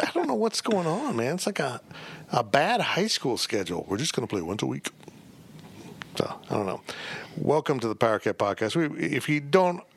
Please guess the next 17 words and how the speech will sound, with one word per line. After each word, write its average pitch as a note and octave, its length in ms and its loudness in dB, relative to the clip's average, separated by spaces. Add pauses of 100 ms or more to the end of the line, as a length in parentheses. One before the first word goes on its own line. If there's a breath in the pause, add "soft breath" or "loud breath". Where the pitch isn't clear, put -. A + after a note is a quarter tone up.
(120)
listen C3+ 400 4
on B2 80 2
a A2+ 40 2
regular G#2+ 300 4
basis, G2+ 500 2 (480 loud breath)
uh, A2 360 4
this C3 320 0
is B2 120 0
me C3 320 0
and A2 160 -2
two C3+ 140 0
trained C3+ 320 0
monkeys C3+ 420 0
talking B2 380 0
about G#2+ 240 2
K-State A2+ 380 -2
sports. - 420 -2